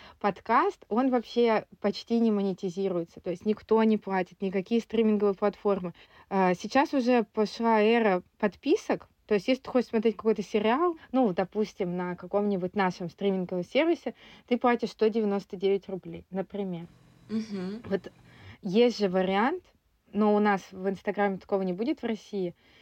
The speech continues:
Speaker 1: типа, что хотели делать за
Speaker 2: Мгм.
Speaker 1: подписку. Вот
Speaker 2: Мгм.
Speaker 1: представляешь, что, чтобы смотреть Настю Шавырину, надо
Speaker 2: Мгм.
Speaker 1: заплатить там сто девяносто девять рублей.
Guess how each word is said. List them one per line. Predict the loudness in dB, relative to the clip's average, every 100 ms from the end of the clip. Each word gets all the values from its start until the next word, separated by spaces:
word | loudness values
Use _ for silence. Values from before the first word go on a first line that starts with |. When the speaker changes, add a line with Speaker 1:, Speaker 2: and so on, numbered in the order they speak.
| -16
Speaker 1:
типа, | -6 -2 -2
что | -2
хотели | -2 -2 0 2 4 2
делать | 2 2 4 2 -2 -8
за | -6 -2
Speaker 2:
Мгм. |
Speaker 1:
подписку. | 0 -2 -2 -4 -4 -8 -20 -20 _
Вот | -6
Speaker 2:
Мгм. | 0
Speaker 1:
представляешь, | 0 0 2 2 4 2
что, | 0 -4 -2 -2 -6 -20 -10
чтобы | -2 2 2
смотреть | -2 -4 -2 -2
Настю | 0 -2 -2 -8
Шавырину, | -4 0 2 2 0 -2 -6 -18 -20 -6
надо | 0 2
Speaker 2:
Мгм. | 2
Speaker 1:
заплатить | 0 -2 -4 -4 -6
там | -6 -10
сто | -4 -2
девяносто | 0 0 -2 -6 -4
девять | -2 -2 -4
рублей. | -2 0 0